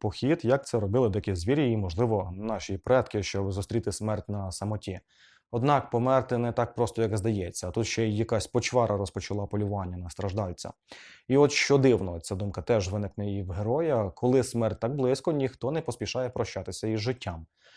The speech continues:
Чоловік втікає від переслідувача і чіпляється за будь-яку можливість, щоб залишитись живим. Це дивно, враховуючи його свідоме рішення зробити все навпаки.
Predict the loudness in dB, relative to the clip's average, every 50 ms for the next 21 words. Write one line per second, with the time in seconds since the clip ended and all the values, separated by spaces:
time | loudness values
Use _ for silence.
0 | _ _ -4 0 2 4 4 4 2 0 -2 -2 2 4 6 6 6 6 4 4
1 | 2 0 0 0 0 0 0 2 2 2 2 0 0 0 0 0 -2 -4 -4 0
2 | 0 2 2 0 0 -2 -2 0 0 0 0 0 0 0 0 0 0 0 0 0
3 | 0 -2 0 0 0 2 2 2 0 0 0 0 0 0 0 -2 -4 -4 -4 -4
4 | -4 -2 -2 -4 -4 -6 -6 -2 0 2 2 2 2 0 -2 -8 _ _ _ _
5 | _ _ _ -4 -2 2 6 6 6 6 6 4 0 -2 -2 -2 -2 0 2 2
6 | 2 2 0 0 0 0 2 2 2 2 2 0 2 0 0 -2 -4 -6 -4 -2
7 | 0 2 2 2 2 2 2 0 0 0 -2 -4 -4 -2 -2 -2 -2 -2 -2 -2
8 | -4 -4 -4 -4 -4 -4 -6 -8 -6 -6 -8